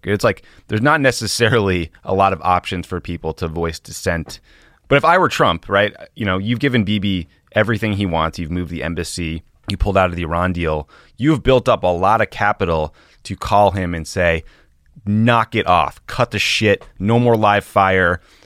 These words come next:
Allow more items into Gaza." You have maximum leverage, you know? And if he gave a shit about people who lived in Gaza or the West Bank or any other marginalized community in the world, he would do that. And he'd be perfectly positioned to do that.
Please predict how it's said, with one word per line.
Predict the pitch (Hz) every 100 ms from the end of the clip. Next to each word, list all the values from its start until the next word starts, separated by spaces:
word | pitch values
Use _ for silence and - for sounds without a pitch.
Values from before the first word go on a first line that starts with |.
| _
Allow | 104 104 110 120
more | 117 107
items | 107 110 98
into | 104 101 98
Gaza." | 92 85 82 95 85 -
You | -
have | 147 117 -
maximum | 110 107 127 120 - 123 107
leverage, | 90 78 65 - -
you | 113
know? | 113 113 113
And | 110 101 92
if | -
he | 113
gave | 120 131
a | 120
shit | - 85 80
about | 101 85 90 82 _ -
people | - 107 98
who | 92
lived | 92 104 95
in | 92
Gaza | 90 85 92 90
or | 85 87
the |
West | 87 85 -
Bank | 90 80 78 - - _ -
or | 98 98 92 - _ -
any | 117 123
other | 113 101
marginalized | 95 92 101 92 87
community | - 92 90 85 85
in | 85
the |
world, | 82 110 95 85 85 _ _ _
he | -
would | 98 90 104
do | 165
that. | 98 73 73 _ _ 101
And | 104
he'd | 101
be | 98
perfectly | - 123 101 92
positioned | - 92 147 - 104
to |
do | 82 90
that. | 78 76